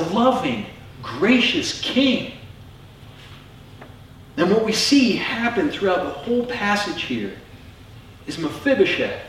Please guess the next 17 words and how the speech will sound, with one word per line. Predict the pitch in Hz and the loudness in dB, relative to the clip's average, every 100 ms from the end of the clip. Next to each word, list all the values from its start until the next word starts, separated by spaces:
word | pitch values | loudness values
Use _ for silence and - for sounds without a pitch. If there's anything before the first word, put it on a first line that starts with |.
| - - - - - - - - | -18 -20 -20 -20 -20 -20 -18 -10
experiences | 160 - 240 214 196 185 170 - - - - | -8 -4 0 2 2 2 0 -2 -12 -12 -2
overabundant | 214 277 262 190 151 107 - - - - 190 - 226 240 226 127 107 - - - - - | 2 2 2 0 -4 -4 -8 -14 -18 -6 -6 -4 0 4 4 2 -4 -8 -14 -16 -20 -16
grace. | 123 151 226 254 - - - - - - - - - - 180 160 - 190 | -10 0 4 4 2 -4 -8 -10 -14 -20 -20 -20 -20 -8 -8 -8 -10 0
Grace | 254 262 254 - - 247 | 4 6 6 2 -2 0
on | 254 247 | 0 2
top | - 277 269 262 | -2 0 -2 0
of | 240 - | 0 -2
grace. | 170 160 120 - - - - - - - - - - - - - | -2 0 0 -2 -10 -12 -18 -20 -20 -20 -20 -20 -20 -20 -20 -8
So | - - - 302 294 269 | 0 2 4 6 6 6
much | 285 262 - | 6 6 4
that | 247 | 2
he | 202 247 | 2 4
could | 254 233 | 4 4
never | 240 262 277 285 277 269 202 - - | 4 4 4 6 6 6 4 0 0
expend | 170 - - 240 226 | -2 -2 2 4 6
it | 214 | 4
all. | 196 151 - - | 4 2 -2 -10